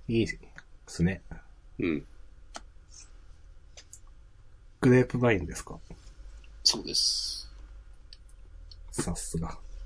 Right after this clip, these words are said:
Speaker 1: アシッドマンのライブ行こうかなって迷ってて。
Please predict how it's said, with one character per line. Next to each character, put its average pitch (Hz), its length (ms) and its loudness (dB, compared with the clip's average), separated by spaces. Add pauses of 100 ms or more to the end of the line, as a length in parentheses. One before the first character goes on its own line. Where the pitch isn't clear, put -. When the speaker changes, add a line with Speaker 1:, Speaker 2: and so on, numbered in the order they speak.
(2250)
Speaker 1:
ア 107 160 2
シ - 220 8
ッ - 60 -16
ド - 80 12
マ 240 140 12
ン 143 80 12
の 120 60 12
ラ 127 140 12
イ 127 40 12
ブ 123 100 12
行 127 100 12
こ 135 60 12
う 123 60 12
か 107 100 8
な 101 100 8
っ 90 40 4
て 92 100 2
迷 92 140 6
っ 92 40 4
て - 140 -4
て。 82 260 -2